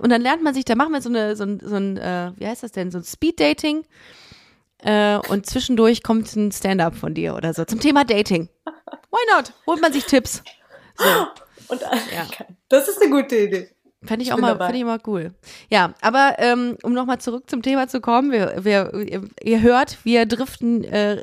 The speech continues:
Speaker 1: regelmäßig ab, aber das ist, wenn man, wenn man jemanden aus der Branche trifft oder, ähm, mit, mit so einem Comedy-Bezug, dann,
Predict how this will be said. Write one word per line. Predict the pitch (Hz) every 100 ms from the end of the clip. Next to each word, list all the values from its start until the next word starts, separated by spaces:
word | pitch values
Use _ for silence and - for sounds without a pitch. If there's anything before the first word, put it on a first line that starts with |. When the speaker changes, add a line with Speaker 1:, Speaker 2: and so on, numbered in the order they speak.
| -
Speaker 1:
regelmäßig | 208 233 226 220 214 208
ab, | 233
aber | - 208
das | 220
ist, | 277
wenn | 247 233
man, | 233 233 -
wenn | - 240
man | 247
jemanden | 262 269 254
aus | 233
der | - 214
Branche | 214 269 214
trifft | - 165 196 - -
oder, | 208 202 196 -
ähm, | 196 196 196
mit, | - 220 - -
mit | 196 196 214 -
so | 208
einem | 196
Comedy-Bezug, | - 269 226 196 - 226
dann, | 214 202